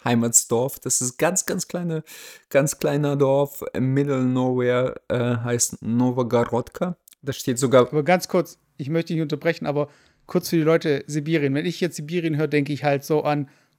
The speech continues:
Speaker 2: Tundra, total kalt und irgendwie
Speaker 1: Mhm.
Speaker 2: Tee gefriert, wenn man ihn aus der Tasse
Speaker 1: <laughs>
Speaker 2: schüttet und so
Speaker 1: Genau
Speaker 2: weiter.
Speaker 1: so war's. Also bei mir war das halt Bier.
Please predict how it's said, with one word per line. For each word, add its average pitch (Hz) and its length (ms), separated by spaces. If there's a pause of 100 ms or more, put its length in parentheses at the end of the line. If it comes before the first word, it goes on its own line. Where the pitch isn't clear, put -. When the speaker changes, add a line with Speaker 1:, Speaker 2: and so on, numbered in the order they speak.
Speaker 2:
Tundra, 165 680
total 151 760 (440)
kalt 165 520
und 160 200
irgendwie 160 320
Speaker 1:
Mhm. - 60
Speaker 2:
Tee 170 400 (400)
gefriert, 175 480
wenn 156 100
man 156 140
ihn 156 100
aus 147 140
der 156 100
Tasse 160 580
Speaker 1:
<laughs> - 0
Speaker 2:
schüttet 165 460
und 185 140
so 165 80
Speaker 1:
Genau 151 100 (120)
Speaker 2:
weiter. 160 140
Speaker 1:
so 139 200
war's. 110 420
Also 127 280
bei 131 180
mir 143 180
war 127 140
das 120 260
halt 113 260
Bier. 180 300